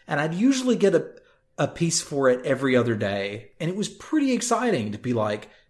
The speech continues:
"This is a major upgrade for this deck to bring this in." And I remember when I replaced the last piece for it, it was just, it was kind of a super exciting moment. I'm like, "I just completed the deck.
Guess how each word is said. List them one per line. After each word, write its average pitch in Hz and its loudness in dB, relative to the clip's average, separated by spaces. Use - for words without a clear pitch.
"This 156 2
is 170 2
a 147 4
major 127 0
upgrade 113 0
for 113 -8
this 104 -6
deck 107 -4
to - -10
bring 104 -4
this 95 -8
in." 101 -8
And 135 -2
I 135 4
remember 165 4
when 202 2
I 175 0
replaced 143 -2
the 139 -2
last 117 -2
piece 196 -4
for 95 -8
it, - -10
it 123 -8
was 127 -4
just, - -10
it - -14
was 147 -6
kind 185 -2
of 220 -2
a 247 -2
super 240 -2
exciting 214 -2
moment. 214 -2
I'm 123 -6
like, 113 -2
"I 131 2
just 120 -2
completed 156 0
the 147 0
deck. 185 -2